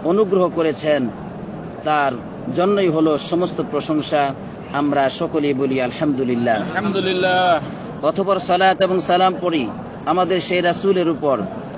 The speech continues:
Speaker 1: যাকে আল্লাহ রব্বুল আলামিন সর্বশ্রেষ্ঠ কিতাব আল কোরআনুল কারীম দিয়ে মানব জাতির হেদায়েতের জন্য মনোনীত করেছেন।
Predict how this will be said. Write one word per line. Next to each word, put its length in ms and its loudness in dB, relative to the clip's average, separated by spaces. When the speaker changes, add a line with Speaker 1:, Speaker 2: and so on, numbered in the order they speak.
Speaker 1:
যাকে 280 2
আল্লাহ 240 4
রব্বুল 300 0
আলামিন 560 2
সর্বশ্রেষ্ঠ 880 0
কিতাব 460 2
আল 220 0
কোরআনুল 480 0
কারীম 440 2
দিয়ে 360 2
মানব 420 2
জাতির 360 2
হেদায়েতের 560 0
জন্য 300 2
মনোনীত 560 2
করেছেন। 600 -2